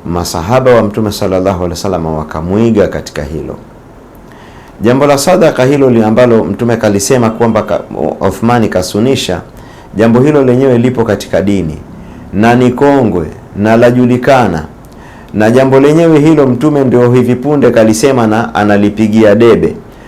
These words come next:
Kwa hivyo, lakini limefifia katika utekelezaji. Jambo hili limefifia, ni, limelala katika utekelezaji. Kwa hivyo, kusunisha kwake ni kule kuliamsha watu wakalipokea lile jambo. Mtume sallallahu alaihi wasallam kana kwamba anasema Uthmani atapata ujira wa kutoa kwake sadaka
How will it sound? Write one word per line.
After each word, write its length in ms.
Kwa 120
hivyo, 420
lakini 380
limefifia 640
katika 300
utekelezaji. 760
Jambo 220
hili 180
limefifia, 560
ni, 140
limelala 680
katika 240
utekelezaji. 800
Kwa 120
hivyo, 180
kusunisha 540
kwake 280
ni 120
kule 240
kuliamsha 840
watu 400
wakalipokea 720
lile 240
jambo. 440
Mtume 340
sallallahu 460
alaihi 180
wasallam 320
kana 200
kwamba 240
anasema 480
Uthmani 500
atapata 460
ujira 340
wa 80
kutoa 320
kwake 340
sadaka 540